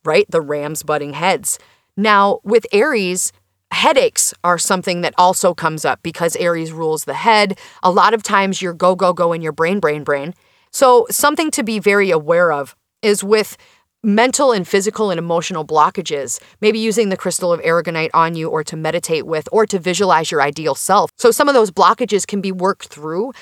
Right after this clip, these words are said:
as you are visualizing and meditating along with your ideal self and your bigger visions.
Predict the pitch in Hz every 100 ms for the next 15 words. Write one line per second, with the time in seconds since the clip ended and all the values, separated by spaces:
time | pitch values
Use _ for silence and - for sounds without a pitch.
0 | - - 208 208 196 214 190 175 170 -
1 | _ _ _ _ _ 175 196 190 202 180
2 | 175 170 165 175 165 160 165 170 165 151
3 | 143 147 160 156 156 160 170 147 147 -
4 | 165 156 - 151 147 147 143 - 143 135
5 | - - 156 151 151 - 139 143 135 117
6 | - - 110